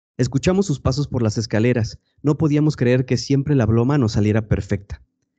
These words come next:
Asustadísimo, el Colo subió al quinto piso, creyendo que subía al cuarto, y puso la llave en el picaporte donde todavía colgaba el banderín de Vélez.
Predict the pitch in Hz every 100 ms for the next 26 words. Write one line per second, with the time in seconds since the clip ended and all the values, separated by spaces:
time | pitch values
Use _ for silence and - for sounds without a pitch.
0 | _ - 120 117 123 123 160 180 175 240
1 | - 113 107 123 160 - 113 107 107 107
2 | 113 123 - 175 127 - - 104 101 120
3 | 131 170 - 107 104 104 104 101 135 131
4 | - - _ _ _ 123 123 147 160 123
5 | 120 120 117 107 110 107 101 139 151 190
6 | 123 110 104 120 117 113 110 107 110 120
7 | 165 - 107 101 98 98 101 101 92 92
8 | 87 -